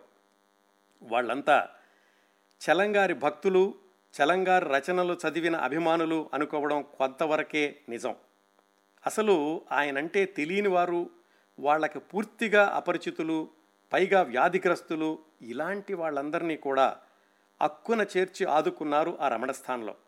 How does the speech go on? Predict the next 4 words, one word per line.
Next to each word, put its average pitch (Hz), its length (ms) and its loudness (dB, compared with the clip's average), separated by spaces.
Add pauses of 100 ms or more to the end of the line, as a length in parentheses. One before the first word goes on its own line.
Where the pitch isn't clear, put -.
(880)
ఈ 196 160 -4
కోణంలో 143 640 -4 (640)
రమణస్థానంలో 165 720 0
జరిగినటువంటి 139 840 -2